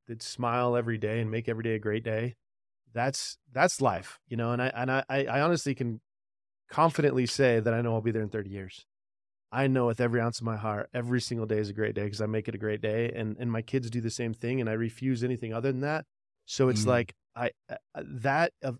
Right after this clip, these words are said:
Speaker 1: of all things in my life, I know I'll, I'll be there in thirty years, twenty years, fifty years. I'm gonna smile 'cause I'm gonna, this journey's fun. You know, I enjoy this every single day,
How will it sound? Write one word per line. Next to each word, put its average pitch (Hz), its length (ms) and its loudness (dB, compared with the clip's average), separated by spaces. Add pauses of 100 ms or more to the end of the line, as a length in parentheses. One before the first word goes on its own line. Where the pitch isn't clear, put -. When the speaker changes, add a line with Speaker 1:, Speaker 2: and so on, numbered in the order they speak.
Speaker 1:
of 123 180 -6
all 156 240 4
things 147 320 -2
in 135 60 -2
my 127 120 2
life, 120 320 2
I 120 80 0
know 117 240 0
I'll, 104 200 -2
I'll 110 80 0
be 113 160 -2
there 104 120 -2
in 101 80 -6
thirty 139 220 0
years, 127 220 2
twenty 123 220 -4
years, 120 180 -2
fifty 123 300 -6
years. 117 400 -2 (480)
I'm 147 160 -2
gonna 151 160 2
smile 117 640 0
'cause 110 360 -4
I'm 123 100 -2
gonna, 127 180 0
this 120 200 -2
journey's 139 360 0
fun. 110 360 -6 (100)
You 113 80 -12
know, 123 120 -2
I 143 120 0
enjoy 147 320 4
this 143 220 2
every 139 300 0
single 143 260 -4
day, 131 340 0